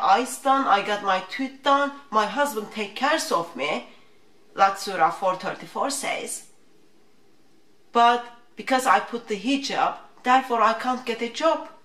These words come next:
Therefore, I set up Patreon account for people to support me so that I can make videos to debunk Christian faith.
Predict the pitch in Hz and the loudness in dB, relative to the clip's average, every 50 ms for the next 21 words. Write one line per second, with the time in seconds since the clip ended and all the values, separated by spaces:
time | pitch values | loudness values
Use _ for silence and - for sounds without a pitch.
0 | - - - - - - - - - - - 247 269 339 359 359 - - 180 185 | -20 -20 -20 -20 -20 -20 -20 -20 -18 -4 2 4 4 4 4 2 0 -2 0 0
1 | 320 - - - - - - - 147 208 - - - 254 - 240 220 220 - _ | 0 -2 -4 -10 -20 -10 -2 2 2 2 2 2 -2 -2 2 2 2 0 -2 _
2 | _ _ - - 403 427 415 - - 196 175 156 160 160 - 170 156 160 202 269 | _ _ 0 2 4 4 2 2 -4 -4 -2 -2 -4 -4 0 2 2 2 2 0
3 | 311 - - - - - - - 254 247 247 - 277 262 254 - 277 277 294 302 | -4 -10 -14 -18 -20 -4 0 2 2 2 0 -2 -4 -4 -4 -4 -6 -6 -4 -6
4 | 294 - - - - - 320 277 240 226 226 202 196 196 196 - - - - - | -6 -6 -8 -10 -4 0 2 2 2 2 0 -4 -6 -6 -8 -10 -14 -12 -6 -2
5 | 311 262 285 277 277 - - 302 330 330 - 330 302 285 277 269 262 269 - 294 | 0 2 2 2 2 2 2 2 2 0 0 0 0 2 2 0 0 -2 -4 -6
6 | 294 226 208 - - - - - - - - - - - 247 240 165 220 - 214 | -4 -4 -4 -6 -6 -8 -10 -14 -14 -18 -20 -18 -10 -6 -4 -4 -2 0 2 4
7 | 202 214 220 214 - - 320 294 - - - - 156 - 220 247 - - 381 415 | 4 4 2 -4 -8 -8 -8 -6 -6 -6 -6 -6 -6 -6 -6 -8 -6 -2 -2 0
8 | 427 359 320 - - | 0 -2 -6 -8 -12